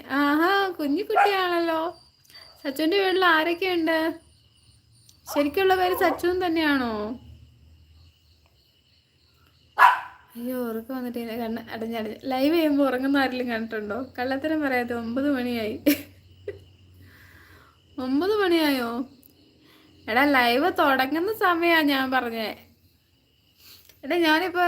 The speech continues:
ലൈവ് ചെയ്യാൻ തുടങ്ങിയിട്ട് ഏകദേശം ഒരു മണിക്കൂറായി, പക്ഷെ എനിക്ക് വാച്ച് ടൈം കിട്ടുന്നില്ലാന്നേ.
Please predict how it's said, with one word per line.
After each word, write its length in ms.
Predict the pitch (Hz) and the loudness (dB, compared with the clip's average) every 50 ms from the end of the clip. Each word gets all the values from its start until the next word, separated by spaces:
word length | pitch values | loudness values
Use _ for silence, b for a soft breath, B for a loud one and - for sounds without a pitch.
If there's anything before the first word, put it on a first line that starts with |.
| 339 320 294 | 2 4 2
ലൈവ് 200 | 294 294 311 320 339 | 2 2 2 2 2
ചെയ്യാൻ 240 | 339 330 311 302 311 | 0 2 2 0 0
തുടങ്ങിയിട്ട് 360 | 302 294 294 294 302 285 302 285 | 0 0 0 0 0 0 0 0
ഏകദേശം 340 | 269 269 262 285 285 285 311 294 | -2 0 -2 -2 -2 -2 -2 -2
ഒരു 100 | 285 277 269 | -2 0 -2
മണിക്കൂറായി, 480 | 269 247 240 247 247 233 226 220 220 240 254 | -2 -4 -4 -4 -4 -4 -2 -2 -2 -2 -4
പക്ഷെ 160 | 254 269 269 294 294 | -4 -4 -2 -2 -2
എനിക്ക് 180 | 277 277 302 285 285 | -2 -2 0 2 2
വാച്ച് 320 | 262 247 240 247 262 - - - | 2 2 2 -2 -4 -6 -10 -8
ടൈം 180 | 320 330 339 349 339 | -6 -4 -2 0 0
കിട്ടുന്നില്ലാന്നേ. 760 | 320 285 - 285 277 269 247 240 226 214 214 214 208 190 | -2 -2 -2 -4 -4 -2 -4 -4 -6 -6 -6 -6 -8 -8